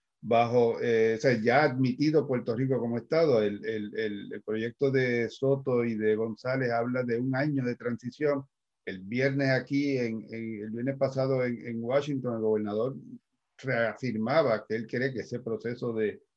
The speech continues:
de transición debe tomar cinco años, pero él obviamente ahora... Eh,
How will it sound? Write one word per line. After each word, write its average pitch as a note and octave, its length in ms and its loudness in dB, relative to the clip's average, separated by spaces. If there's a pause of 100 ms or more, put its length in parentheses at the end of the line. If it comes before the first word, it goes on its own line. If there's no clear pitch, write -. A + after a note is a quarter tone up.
(160)
de A2+ 140 -2
transición A2 600 -4
debe B2+ 240 2
tomar A2+ 320 -2
cinco G2+ 420 -6
años, D#3 340 -2
pero G2 220 -4
él A#2 300 -6 (320)
obviamente A#2 500 -4
ahora... G#2+ 420 -2 (320)
Eh, G2 420 -4